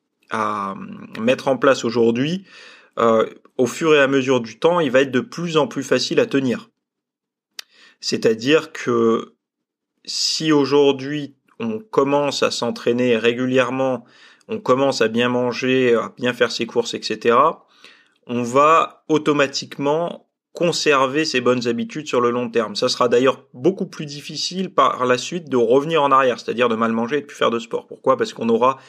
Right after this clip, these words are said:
créé une forme de désir et d'envie par rapport à tout ça, et ça va, ça va tout doucement s'ancrer dans nos, dans nos habitudes. Et le retour inv-, sur investissement, c'est quoi ? C'est que tout simplement, il y a beaucoup de personnes qui,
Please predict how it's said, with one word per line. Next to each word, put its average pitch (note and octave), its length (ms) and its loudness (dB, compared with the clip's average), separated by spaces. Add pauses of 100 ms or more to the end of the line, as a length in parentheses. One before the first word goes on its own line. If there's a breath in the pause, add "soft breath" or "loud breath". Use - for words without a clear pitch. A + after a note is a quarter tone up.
(300 loud breath)
créé C#3 280 0
une A2+ 420 -2
forme C3 300 0
de A#2 120 -2
désir B2+ 520 0
et A#2+ 60 0
d'envie B2 340 -4
par A#2+ 140 0
rapport A2+ 280 0
à A2 60 0
tout A2+ 160 -16
ça, D#3+ 340 4
et A#2 120 -2
ça - 180 -4
va, G#2+ 420 0
ça - 160 -6
va A#2 220 2
tout - 260 -14
doucement C3 460 -2
s'ancrer D3 560 0
dans A#2 160 0
nos, A2+ 260 -2
dans A2 160 0
nos A#2+ 200 -4
habitudes. A2+ 380 -8 (920 loud breath)
Et A#2 80 2
le C3+ 80 6
retour D#3 340 4
inv-, D3 320 -2
sur C#3 200 0
investissement, C#3 540 -2
c'est C#3+ 200 -2
quoi ? D3+ 360 4
C'est A#2 220 -6
que A#2+ 160 -2
tout A2+ 160 -8
simplement, D3+ 720 -2 (800)
il C3+ 80 -6
y A#2+ 60 2
a A#2 80 2
beaucoup B2 240 -4
de - 60 -10
personnes D#3 540 2
qui, D#3+ 400 -10